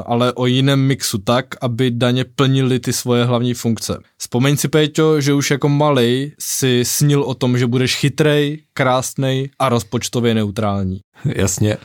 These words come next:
Speaker 2: takže hledáme daně, který by se mohly zvýšit a vykompenzovat to, že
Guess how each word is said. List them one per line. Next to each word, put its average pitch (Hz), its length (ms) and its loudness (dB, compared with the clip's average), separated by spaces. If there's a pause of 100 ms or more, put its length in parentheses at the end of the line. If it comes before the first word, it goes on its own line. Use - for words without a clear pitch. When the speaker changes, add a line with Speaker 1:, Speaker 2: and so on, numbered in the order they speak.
(140)
Speaker 2:
takže 113 220 0
hledáme 113 440 2
daně, 95 540 -2 (560)
který 110 220 2
by 117 120 2
se 120 160 0
mohly 113 300 2
zvýšit 98 640 -4
a 107 40 -4
vykompenzovat 107 800 -2
to, 101 140 -4
že 98 160 -4